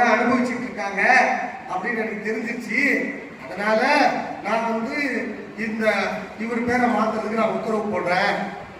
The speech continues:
அப்படின்னு விசாரிச்சு திருத்தணும். அதுல வி ஓ அறிக்கை சொல்லணும், தாசில்தார் அறிக்கை சொல்லணும், அவங்க ரிப்போர்ட் வாங்கணும், நம்ம பத்திரம்லாம் வாங்கணும், அறிக்கையை பெற்று திருத்தி ஒரு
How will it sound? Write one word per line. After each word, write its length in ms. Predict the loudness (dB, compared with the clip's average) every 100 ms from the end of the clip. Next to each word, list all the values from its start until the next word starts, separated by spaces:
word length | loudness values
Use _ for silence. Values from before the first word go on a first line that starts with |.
| -14
அப்படின்னு 320 | -8 -6 -6
விசாரிச்சு 540 | -2 4 6 6 4 2
திருத்தணும். 420 | 0 -2 -4 -6 -8 -12 -14 -16 -16 -6 -2
அதுல 220 | 0 2 6 6 6 2 -4 -6 -4
வி 100 | -2 2 4
ஓ 20 | 4
அறிக்கை 280 | 4 4 0 0
சொல்லணும், 420 | 0 2 2 2 -2 -8 -12 -16 -18 -18 -10
தாசில்தார் 600 | 0 2 2 4 4 6 4
அறிக்கை 220 | 2 0 0
சொல்லணும், 380 | 0 2 4 2 -2 -6 -10 -12
அவங்க 200 | -10 -8 -6
ரிப்போர்ட் 340 | -4 -2 -2 0 2
வாங்கணும், 480 | 4 4 4 2 0 -6 -10 -10
நம்ம 240 | -4 -2 0
பத்திரம்லாம் 500 | 0 0 2 4 4
வாங்கணும், 420 | 2 2 0 0 -4 -8 -10 -4
அறிக்கையை 400 | -2 2 4 2 0
பெற்று 280 | -2 -2 -4 -6
திருத்தி 300 | -4 -6 -4 -4
ஒரு 100 | -2